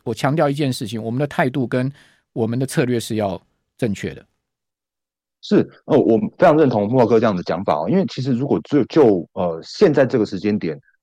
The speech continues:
Speaker 2: 呃，虽然已经是修正了一大段了，
Speaker 1: 嗯。
Speaker 2: 可是我们也常常跟大家提醒说，今年的行情就是这种行情啊，因为今年并没有一个叫做是那个一涨再涨的行情。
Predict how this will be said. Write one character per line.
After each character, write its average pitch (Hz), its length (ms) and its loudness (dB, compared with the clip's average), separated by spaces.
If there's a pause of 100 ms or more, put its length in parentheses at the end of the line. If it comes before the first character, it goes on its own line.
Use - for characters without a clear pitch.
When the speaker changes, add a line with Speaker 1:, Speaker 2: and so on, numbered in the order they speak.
(140)
Speaker 2:
呃， 87 160 -4
虽 160 200 4
然 98 360 2
已 98 100 -8
经 120 180 0
是 120 200 -2
修 110 220 2
正 95 140 0
了 87 60 -2
一 82 80 -8
大 80 200 0
段 85 200 -2
了， 64 140 -8
Speaker 1:
嗯。 64 60 -14 (260)
Speaker 2:
可 - 80 -12
是 - 100 0
我 160 100 2
们 110 140 2
也 87 60 -4
常 110 180 -4
常 113 160 -2
跟 113 140 2
大 107 100 2
家 107 60 2
提 95 160 -4
醒 82 140 -8
说， 92 220 -6 (100)
今 156 140 2
年 107 140 2
的 90 60 -6
行 87 140 -10
情 73 200 -14 (340)
就 139 120 2
是 135 100 -4
这 131 80 -2
种 101 140 -2
行 80 160 -10
情 - 180 -12
啊， - 160 -8 (460)
因 160 100 2
为 175 80 4
今 170 220 2
年 98 220 0
并 135 200 2
没 95 180 0
有 80 160 -2
一 87 80 -6
个 82 120 -6
叫 95 100 0
做 92 120 -2
是 95 220 -6 (180)
那 104 100 -4
个 82 180 -4 (100)
一 113 60 -4
涨 85 260 -4
再 98 120 2
涨 73 240 -6
的 - 80 -12
行 80 180 -12
情。 - 180 -14